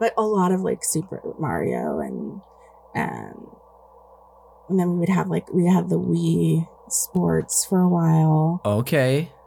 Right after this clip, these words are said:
Speaker 1: Yeah. <laughs>
Speaker 2: We're, we're getting
Speaker 1: Uh,
Speaker 2: up. We're swinging the Wiimotes around.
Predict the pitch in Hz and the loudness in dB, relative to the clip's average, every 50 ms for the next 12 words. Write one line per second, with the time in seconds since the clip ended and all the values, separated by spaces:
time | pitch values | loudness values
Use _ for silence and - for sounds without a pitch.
0 | - - 170 185 175 170 170 170 170 170 - 156 - 233 233 - - - - - | -4 0 2 4 4 4 4 2 2 2 0 0 0 2 2 2 2 0 -2 -8
1 | - - - - - - - - - - - 120 113 120 120 - 139 135 131 123 | -14 -18 -20 -20 -20 -20 -20 -20 -10 -6 -4 -2 -2 -2 -2 0 2 2 2 2
2 | 117 113 135 135 135 131 131 131 139 - 135 120 - - 127 127 127 131 123 123 | 2 4 6 6 6 6 4 2 2 0 0 0 0 2 2 2 2 2 2 2
3 | 127 127 127 127 127 127 127 131 131 131 - 135 127 127 123 120 123 131 135 156 | 2 2 2 2 2 2 2 0 0 0 0 0 0 0 2 2 2 0 0 -2
4 | 170 - | -4 -6